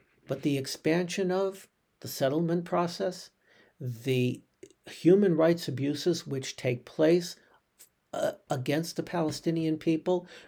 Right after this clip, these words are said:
which go far, far beyond the security needs, need to be called. They need to be reckoned with. We need to speak about them.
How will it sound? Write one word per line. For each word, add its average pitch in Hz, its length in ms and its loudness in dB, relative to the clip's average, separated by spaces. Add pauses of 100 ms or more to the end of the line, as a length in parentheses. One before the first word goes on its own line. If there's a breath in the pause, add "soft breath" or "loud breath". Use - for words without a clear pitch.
(120 loud breath)
which 143 260 -2
go 127 120 2
far, 185 600 4
far 170 340 2
beyond 143 440 -4
the 135 40 -8
security 135 580 -4
needs, 127 460 -4 (960 soft breath)
need 185 440 2
to 202 80 0
be 185 160 0
called. 170 340 0
They 139 120 -4
need 151 360 0
to 180 100 0
be 165 200 4
reckoned 139 420 0
with. 120 220 -2
We 139 160 -6
need 170 360 0
to 180 80 -6
speak 160 340 -2
about 120 320 -4
them. 120 180 -6